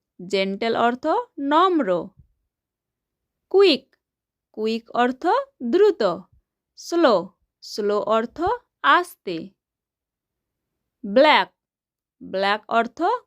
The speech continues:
কালো। হোয়াইট, হোয়াইট অর্থ সাদা। লিটল,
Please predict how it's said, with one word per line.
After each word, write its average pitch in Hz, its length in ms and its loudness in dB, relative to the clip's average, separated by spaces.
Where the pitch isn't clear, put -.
কালো। 277 400 2
হোয়াইট, 285 560 0
হোয়াইট 202 380 -2
অর্থ 220 360 -2
সাদা। 226 580 0
লিটল, 254 580 -2